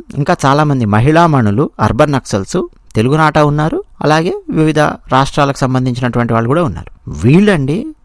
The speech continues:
ఈ సమయంలో అసలు విషయాన్ని డైల్యూట్ చేసేసి, ఆ, ఉగ్రవాదానికి మతం లేదు, ఇటువంటి డైలాగులు మాట్లాడే ప్రయత్నాలు చేయడము, లేకపోతే ఎవరో ఎక్కడో ముస్లిం ఎవరికో సహాయం చేసి ఉంటాడు అనుకోండి, అక్కడ హిందువుకో ఎవరికో,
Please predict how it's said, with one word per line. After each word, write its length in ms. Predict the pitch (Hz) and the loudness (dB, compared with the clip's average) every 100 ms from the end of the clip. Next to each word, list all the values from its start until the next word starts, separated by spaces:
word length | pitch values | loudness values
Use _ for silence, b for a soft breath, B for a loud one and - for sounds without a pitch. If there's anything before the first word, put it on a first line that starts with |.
| - | -6
ఈ 220 | 147 170 | 0 0
సమయంలో 920 | - 127 190 208 175 110 107 120 147 - - - - | 0 2 4 4 2 0 2 2 0 -6 -20 -14 -8
అసలు 260 | 107 196 | -2 0
విషయాన్ని 760 | 214 185 165 143 127 123 135 147 | 0 -2 -2 0 0 0 0 -2
డైల్యూట్ 760 | 104 98 117 160 185 214 - - | -2 0 2 2 2 2 2 0
చేసేసి, 680 | 120 - 101 - 180 330 - b b b - | 0 0 -2 -2 -2 -2 -6 b b b 0
ఆ, 140 | 156 359 - - | 2 2 -6 -4
ఉగ్రవాదానికి 800 | 110 104 151 160 147 151 147 131 | 0 2 4 4 4 2 0 0
మతం 360 | 95 - 123 120 | 0 2 2 4
లేదు, 360 | 123 117 123 - | 2 2 -2 -4
ఇటువంటి 340 | 110 - 165 156 | -4 0 0 2
డైలాగులు 500 | 123 123 131 127 127 | 2 4 2 2 2
మాట్లాడే 400 | 113 110 117 113 | 0 0 -2 0
ప్రయత్నాలు 500 | - 101 107 123 117 | 0 0 0 0 2
చేయడము, 440 | 104 104 101 107 - - | 2 2 0 -2 -6 -4
లేకపోతే 640 | 117 127 147 156 139 147 - - | -4 0 -2 0 -2 -2 -8 -2
ఎవరో 280 | 104 143 185 | 2 4 4
ఎక్కడో 500 | 151 - 156 151 147 | 0 0 0 2 0
ముస్లిం 340 | 143 123 151 | -2 -4 -2
ఎవరికో 200 | 131 123 | 0 -2
సహాయం 360 | 139 123 127 147 | -2 0 0 2
చేసి 140 | 123 131 | 0 0
ఉంటాడు 200 | 123 110 | -2 0
అనుకోండి, 280 | 104 110 | -2 -4
అక్కడ 160 | - - | -6 -12
హిందువుకో 520 | - 113 110 113 - 120 | -8 -6 -4 -4 -2 0
ఎవరికో, 280 | 107 - | 0 -4